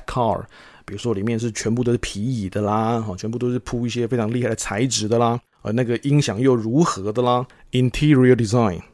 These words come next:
飞机的内装也可以，我们很常会听到嘛，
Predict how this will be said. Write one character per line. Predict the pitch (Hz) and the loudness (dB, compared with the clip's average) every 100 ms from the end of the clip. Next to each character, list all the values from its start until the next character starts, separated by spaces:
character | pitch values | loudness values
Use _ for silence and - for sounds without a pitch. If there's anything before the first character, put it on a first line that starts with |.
| _ _ _ | _ _ _
飞 | - 143 147 | 0 4 4
机 | 147 | 6
的 | 139 | 4
内 | 123 135 117 | 6 4 2
装 | 120 110 104 | 0 -2 -4
也 | |
可 | 90 98 | -6 -8
以， | 92 101 _ _ _ _ | -8 -12 _ _ _ _
我 | 117 | 0
们 | 131 123 | 2 0
很 | 104 104 | -2 -8
常 | - 113 | -10 -2
会 | 131 | 0
听 | 127 127 | 0 0
到 | 131 123 | 0 0
嘛， | 104 | -2